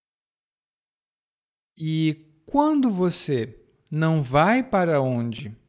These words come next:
você deveria ir na hora adequada, isso significa que você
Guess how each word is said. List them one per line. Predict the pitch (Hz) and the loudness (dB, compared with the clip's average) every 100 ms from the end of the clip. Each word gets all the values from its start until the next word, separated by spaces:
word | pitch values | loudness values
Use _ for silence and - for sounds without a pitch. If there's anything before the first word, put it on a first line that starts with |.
| - | -12
você | 117 123 120 127 | -6 -6 -6 -8
deveria | 117 123 156 147 147 135 143 135 | -4 -2 -2 0 0 0 0 0
ir | 107 98 - - _ _ _ _ _ _ | -2 -6 -14 -20 _ _ _ _ _ _
na | 131 127 113 | -4 -2 0
hora | 113 127 135 131 120 - | 2 4 4 2 -4 -10
adequada, | 113 110 104 - 139 170 208 143 127 _ _ _ _ _ _ | -8 -8 -10 -4 0 2 2 -2 -8 _ _ _ _ _ _
isso | 151 151 - 147 | -6 -6 -6 -10
significa | - 135 139 139 131 - 220 220 160 151 151 _ _ _ _ _ | -10 -6 -4 -4 -6 -2 -2 0 -4 -6 -10 _ _ _ _ _
que | 170 | -6
você | 151 160 160 - 165 160 | -2 -2 -2 -2 -4 -4